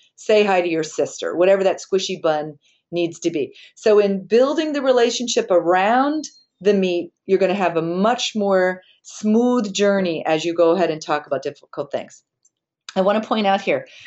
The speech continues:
that we are able to talk about all kinds of very heated topics well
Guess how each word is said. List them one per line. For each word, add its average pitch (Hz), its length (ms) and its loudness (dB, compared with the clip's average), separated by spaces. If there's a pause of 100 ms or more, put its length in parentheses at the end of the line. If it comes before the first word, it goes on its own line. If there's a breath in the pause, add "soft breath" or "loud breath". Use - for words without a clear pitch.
(140)
that 190 200 4
we 254 180 2
are 269 100 6
able 220 220 2
to 190 80 0
talk 190 240 -2
about 165 300 0
all 240 480 4
kinds 185 1000 -4 (320)
of 151 200 -2 (200)
very 220 540 4
heated 214 560 -2
topics 214 800 -4 (300)
well 170 640 0